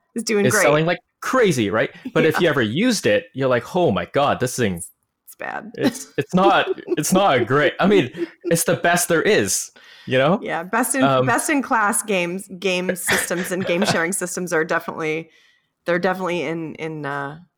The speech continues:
Speaker 1: in poor supply.
Speaker 2: Right. Um, and, and people get over it because it does the thing that they want to do and they get to play with their friends. Uh, what I do see is that co-op games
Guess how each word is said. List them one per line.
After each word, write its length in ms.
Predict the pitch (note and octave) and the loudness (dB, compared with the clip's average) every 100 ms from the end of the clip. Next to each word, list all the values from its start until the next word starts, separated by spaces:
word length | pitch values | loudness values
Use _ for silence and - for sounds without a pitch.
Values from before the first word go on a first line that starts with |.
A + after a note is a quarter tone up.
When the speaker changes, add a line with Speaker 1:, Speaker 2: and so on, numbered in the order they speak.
| _ - F3+ - _ - | _ -16 -16 -16 _ -16
Speaker 1:
in 100 | D#3+ | -6
poor 200 | E3+ D#3+ | -2 -2
supply. 540 | D#3 - C3+ A#2 C#3+ _ _ _ _ - | -2 -4 -4 -4 -8 _ _ _ _ -6
Speaker 2:
Right. 300 | D3+ F#3+ D3+ - F#3 E3+ | 0 2 2 -2 -14 -4
Um, 300 | - E3 D#3+ - | 2 2 2 2
and, 180 | E3+ E3+ | 2 4
and 160 | E3 D#3 | 2 2
people 300 | F3+ F#3+ F3 | 2 4 4
get 220 | D3+ E3+ | 4 4
over 260 | A#3+ C4+ C3+ | 4 4 2
it 200 | D3+ - _ | 2 -4 _
because 500 | E3 - E3+ E3 - | -4 2 4 4 2
it 140 | D#3 | 0
does 200 | D#3+ E3 | 2 2
the 100 | E3 | 2
thing 200 | D#3 E3 | 0 2
that 120 | D#3+ D3+ | 2 2
they 120 | C#3+ | 2
want 220 | C#3 C3+ | 2 -2
to 60 | B2 | -2
do 240 | A#2+ E3 G3 | 0 2 2
and 120 | D#3 | 0
they 60 | |
get 140 | C#3 C#3 | -2 -4
to 80 | B2 | -2
play 180 | C#3+ | 0
with 160 | C3+ B2 | 0 2
their 100 | B2 | 0
friends. 400 | - A2+ D#3+ - - - D3 C3 | 0 -2 -2 -4 -14 -20 -8 0
Uh, 120 | C#3 | 2
what 200 | C#3 D3+ | 4 4
I 80 | C3 | 2
do 240 | D3 F#3+ | 2 2
see 320 | F#3 D3+ C3+ | 2 0 2
is 220 | A#2+ B2+ A#2 | 0 0 0
that 160 | G#2+ | -4
co-op 420 | - A#2 B2 B2+ | -2 0 0 0
games 420 | C#3 C3+ D3+ D3+ | -4 -4 -6 -8